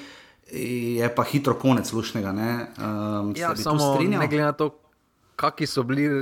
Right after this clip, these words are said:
Speaker 2: kaki so bili rezultati, pa kaki so rezultati na teh,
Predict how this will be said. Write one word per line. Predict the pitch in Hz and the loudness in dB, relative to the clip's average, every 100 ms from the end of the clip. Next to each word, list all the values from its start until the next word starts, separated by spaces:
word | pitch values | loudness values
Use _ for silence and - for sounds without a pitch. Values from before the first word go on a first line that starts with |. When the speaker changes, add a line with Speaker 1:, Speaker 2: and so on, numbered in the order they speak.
| 131 | -4
Speaker 2:
kaki | - 139 135 147 | -4 -2 0 -2
so | - | -2
bili | 120 135 | 0 2
rezultati, | 131 117 131 135 113 | 2 0 0 2 -2
pa | 107 | 0
kaki | 131 - | 0 0
so | - 175 | 0 2
rezultati | 147 110 123 - | 2 2 0 0
na | 113 101 | -2 2
teh, | 131 | 0